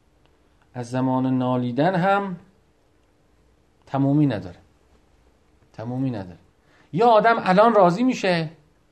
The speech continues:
یا هیچ وقت راضی نمیشه. عین این جمله هم باز امیرالمومنین می‌فهمد. اگه اون چی که الان داری راضیت نکنه، همه دنیا هم راضیت نمی‌کنه.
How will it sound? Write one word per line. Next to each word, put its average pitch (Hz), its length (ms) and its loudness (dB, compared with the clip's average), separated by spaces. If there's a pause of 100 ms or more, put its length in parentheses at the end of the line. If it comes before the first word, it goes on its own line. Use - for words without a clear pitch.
(580)
یا 185 120 2
هیچ 170 200 -2
وقت 131 160 -4
راضی 101 220 -10
نمیشه. 85 320 -18 (1700)
عین 196 200 -2
این 180 140 0
جمله 151 260 0
هم 156 100 0
باز 139 180 -4
امیرالمومنین 117 480 -6
می‌فهمد. 90 380 -14 (360)
اگه 175 160 -2
اون 185 140 -2
چی - 120 -10
که 147 140 -4
الان 147 220 2
داری 143 220 0
راضیت 135 340 -2
نکنه، 156 300 -6
همه 156 260 -4
دنیا 143 260 -2
هم 131 100 -4
راضیت 95 360 -12
نمی‌کنه. - 220 -20